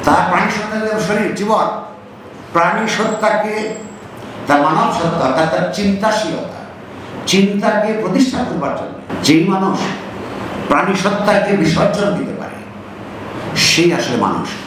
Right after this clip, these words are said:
সে মানুষ আস্তে আস্তে হয়ে উঠতে হয়। যে যতটুকু স্যাক্রিফাইস করতে পারে, সে ততটুকু মানুষ। তাহলে আপনি আমাকে এই অবস্থার মধ্যে ফেলবেন কেন? বিশ্বাস করেন, আমি কোনো সাবজেক্টিভ কথা বলছি না।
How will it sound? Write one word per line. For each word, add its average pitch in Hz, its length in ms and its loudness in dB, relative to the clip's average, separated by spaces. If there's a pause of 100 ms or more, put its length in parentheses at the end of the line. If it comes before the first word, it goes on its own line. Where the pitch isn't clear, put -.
(140)
সে 131 60 0
মানুষ 135 320 4
আস্তে 139 200 0
আস্তে 151 180 -2
হয়ে 113 160 2
উঠতে - 260 -2
হয়। - 180 0 (340)
যে 156 200 4
যতটুকু 196 500 2
স্যাক্রিফাইস 214 520 0
করতে 214 280 -4
পারে, 220 260 -2 (420)
সে 156 100 -2
ততটুকু 180 560 2
মানুষ। 139 340 0 (420)
তাহলে 196 160 2
আপনি 220 240 2
আমাকে 220 200 -2
এই 208 100 2
অবস্থার 202 340 2
মধ্যে 233 220 -2
ফেলবেন 262 300 0
কেন? 165 160 -2 (960)
বিশ্বাস 208 360 4
করেন, 196 200 2
আমি 190 140 2
কোনো 175 120 0
সাবজেক্টিভ 160 520 0
কথা 143 160 2
বলছি 127 320 0
না। - 100 -2